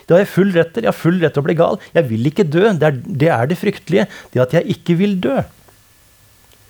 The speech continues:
Han sa det så kaldt som om ordene var is på leppene hans. "Ta det med ro. Jeg går jo inn,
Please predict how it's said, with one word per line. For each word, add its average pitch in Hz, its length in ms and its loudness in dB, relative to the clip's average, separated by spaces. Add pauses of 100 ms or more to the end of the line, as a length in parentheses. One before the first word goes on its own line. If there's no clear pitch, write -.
(1040)
Han 127 120 -2
sa 117 160 0
det 110 100 -8
så 151 120 -2
kaldt 135 400 -2
som 143 140 0
om 117 60 0 (200)
ordene 123 240 2
var 156 160 -2
is 160 460 -4
på 156 140 -2
leppene 101 340 -8
hans. - 240 -12 (720)
"Ta 107 160 -2
det 117 80 -2
med 131 140 0
ro. 131 140 -6 (420)
Jeg 110 140 0
går 104 160 2
jo 139 120 2
inn, 135 140 0